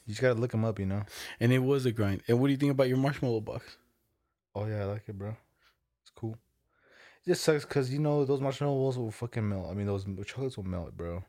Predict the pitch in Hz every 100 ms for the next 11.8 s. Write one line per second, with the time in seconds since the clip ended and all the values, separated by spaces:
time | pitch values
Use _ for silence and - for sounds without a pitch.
0 | _ - 113 113 113 - 113 117 127 139
1 | - _ _ 113 95 98 117 131 123 110
2 | 113 120 110 120 107 104 135 120 104 104
3 | 98 101 113 113 120 - 113 117 117 101
4 | 98 101 - 107 104 - 107 104 113 -
5 | _ - _ - 143 143 165 160 110 -
6 | _ _ _ _ _ _ 98 95 92 90
7 | 90 90 92 - - 131 - 147 147 -
8 | 170 - _ _ _ 196 196 208 202 226
9 | 175 220 135 127 127 131 - - 139 120
10 | 113 117 151 147 131 127 147 160 131 151
11 | 151 135 127 117 123 110 107 113